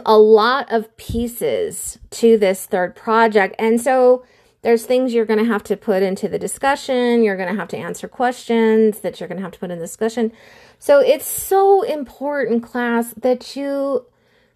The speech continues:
pay attention and make sure that you're following instructions, especially when we get to this third project, right? So, um, everything that I tell you, there's reasoning behind it.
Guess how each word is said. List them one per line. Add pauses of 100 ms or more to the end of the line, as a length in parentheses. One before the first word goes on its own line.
(160)
pay
attention
and
make
sure
that
you're
following
instructions,
especially
when
we
get
to
this
third
project, (120)
right? (540)
So, (600)
um, (720)
everything
that
I
tell
you,
there's
reasoning
behind
it.